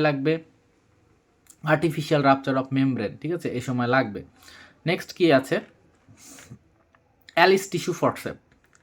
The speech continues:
অ্যালিস টিস্যু ফরসেপ কেন লাগবে দেখেন, এটার কিন্তু দাঁত আছে উপরে অনেকগুলা, তিনটা দেখতে পাচ্ছি আমরা। Used to hold anterior part of the cervix and to hold or grasp heavy tissue, ঠিক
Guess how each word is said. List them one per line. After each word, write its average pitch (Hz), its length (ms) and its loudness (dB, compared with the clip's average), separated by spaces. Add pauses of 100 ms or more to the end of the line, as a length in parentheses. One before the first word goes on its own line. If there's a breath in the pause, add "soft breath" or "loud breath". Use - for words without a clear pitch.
অ্যালিস 175 320 0
টিস্যু 175 260 -2
ফরসেপ 175 320 -2 (100)
কেন 151 120 4 (140)
লাগবে 143 260 -2 (380)
দেখেন, 139 220 -6 (500 soft breath)
এটার 180 260 4
কিন্তু 170 200 2 (120)
দাঁত 143 240 8
আছে - 200 -8
উপরে 131 280 -2
অনেকগুলা, 117 380 -2 (300)
তিনটা 151 260 0 (120)
দেখতে 120 200 -6
পাচ্ছি 120 340 -6
আমরা। 120 180 -4 (920 loud breath)
Used 220 240 -2
to 214 60 0 (140)
hold 170 200 6 (180)
anterior 180 420 4 (140)
part 156 260 10
of 139 120 0
the 147 160 -2
cervix 147 320 2 (180)
and 143 80 -4 (200)
to 180 60 2 (160)
hold 175 320 4 (120)
or 143 80 2 (140)
grasp 143 340 2 (180)
heavy 165 320 0
tissue, 113 300 -8 (920 soft breath)
ঠিক 160 140 -2